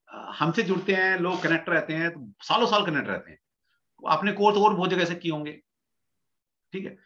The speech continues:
अब आप हमेशा वहां से connect नहीं रह पाते कई बार, क्यों? क्योंकि वहां सिर्फ जो connection था वो material connection था, आपने course किया खत्म, कोई connection नहीं सोल लेवल का। हम चाहते हैं हर इंसान जो हमसे connect है, हमसे पढ़ रहा है,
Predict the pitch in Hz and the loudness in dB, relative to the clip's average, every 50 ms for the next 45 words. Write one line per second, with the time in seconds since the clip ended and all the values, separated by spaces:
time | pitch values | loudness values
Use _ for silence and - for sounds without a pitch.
0 | _ - _ - - 214 208 220 233 233 262 254 - - - - - - - - | _ -20 _ -4 -2 -2 0 2 4 4 4 2 0 -6 -10 -10 -10 -16 -16 -10
1 | - 147 160 190 185 240 226 185 170 170 240 - 214 214 247 247 - 233 196 160 | -6 -2 0 0 2 4 4 4 4 2 2 0 2 0 0 0 0 0 2 2
2 | 123 104 - 98 92 - - 90 - _ - 120 107 101 98 98 98 - - 156 | 2 0 0 -4 -6 -8 -12 -18 -18 _ -8 -6 -4 -4 -4 -6 -6 -10 -10 -8
3 | 175 185 185 - - 151 - 190 185 160 156 185 185 190 190 196 - - - 135 | -8 -8 -10 -14 -16 -12 -6 -4 -2 0 2 2 0 0 -2 -4 -4 -4 -8 -6
4 | 156 170 - 143 143 - - 180 170 208 214 185 147 127 127 151 180 190 190 185 | -6 -2 0 0 0 0 -2 -4 -2 0 0 0 0 0 -2 -2 -2 -2 -2 -2
5 | 135 117 - - 107 95 - 85 - - _ _ _ _ - - 104 110 147 156 | -2 -4 -4 -8 -10 -10 -10 -12 -16 -18 _ _ _ _ -6 -2 -2 -2 0 -2
6 | 156 156 180 180 - - 196 196 214 214 214 - 131 123 123 120 101 - - _ | -2 -2 -2 -4 -4 -2 0 2 2 2 0 0 -2 0 0 0 -2 -2 -8 _
7 | _ _ _ - - 226 240 226 185 160 143 - - 117 101 98 92 - 113 110 | _ _ _ -4 -4 -2 -2 0 -2 -2 -2 -2 -4 -6 -6 -6 -8 -8 -8 -6
8 | 101 92 85 78 - _ _ _ _ _ _ _ _ _ _ _ _ _ _ _ | -6 -6 -8 -10 -16 _ _ _ _ _ _ _ _ _ _ _ _ _ _ _
9 | - - 151 175 170 151 127 - 165 160 160 139 135 143 151 139 - 127 123 131 | -6 -4 -2 0 2 2 2 2 0 0 0 0 0 -2 -2 -2 -2 -2 -2 -2
10 | 139 131 135 127 120 - - 131 131 131 127 - - 110 104 113 110 - 104 104 | -2 -2 -4 -6 -6 -4 -6 -6 -6 -6 -8 -10 -8 -4 -4 -4 -4 -4 -4 -4
11 | 110 117 117 113 101 98 - 120 - - 107 104 104 101 98 98 98 98 98 | -4 -4 -8 -14 -16 -16 -16 -14 -10 -8 -8 -6 -4 -4 -4 -4 -4 -6 -10